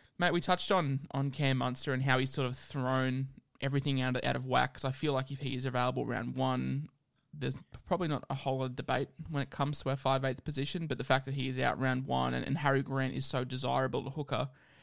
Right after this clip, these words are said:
makes it hard to carry both, makes it, uh, what is that, nearly one point three million worth just holding on the bench, and, and that's money for Tur-,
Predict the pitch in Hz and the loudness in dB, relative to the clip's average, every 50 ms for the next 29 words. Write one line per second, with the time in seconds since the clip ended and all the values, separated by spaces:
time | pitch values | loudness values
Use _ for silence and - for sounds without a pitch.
0 | - - - - 131 139 139 - - - - 131 139 127 131 135 135 131 131 135 | -20 -12 -2 2 2 2 2 2 -2 -4 -4 0 4 6 6 6 4 2 -6 -6
1 | - - 131 123 123 127 127 120 123 139 165 - - - 131 127 131 - - 135 | -2 -2 0 0 0 -2 0 0 0 0 0 -2 -2 -2 -2 -2 -2 -2 -2 -2
2 | 120 - - - - - - - - - - - - _ - 117 127 127 123 117 | -2 -4 -6 -20 -20 -20 -20 -20 -20 -20 -20 -20 -20 _ -6 -6 -4 -2 -4 -4
3 | 110 107 127 135 127 123 - - - 123 139 135 135 131 135 135 131 135 135 139 | -4 -4 -6 -6 -4 -6 -6 -6 -4 -2 0 2 2 2 2 0 0 0 0 0
4 | 135 - 147 135 135 - - 131 123 127 127 123 131 135 131 131 123 123 139 135 | 0 -2 -2 -4 -4 -4 -4 -4 -2 -2 -2 -2 -2 -2 -2 -2 -2 -2 -4 -6
5 | - - - _ _ _ _ - - 135 131 131 127 135 - _ - - - 135 | -8 -12 -20 _ _ _ _ -14 -8 -4 -2 -2 -2 -2 -4 _ -14 -6 -4 -4
6 | 135 - 139 131 135 131 135 131 127 131 131 131 135 131 131 127 131 131 - 127 | -4 0 2 2 2 2 0 0 -2 -2 -2 -2 -2 -2 -2 -2 -4 -4 -6 -6
7 | 117 107 - - 127 123 131 135 - - - 127 127 123 120 127 135 - 139 135 | -8 -8 -8 -8 -6 -4 -2 -4 -4 -4 -6 -4 -4 -4 -4 -4 -4 -6 -8 -6
8 | - 143 95 | -2 -2 -2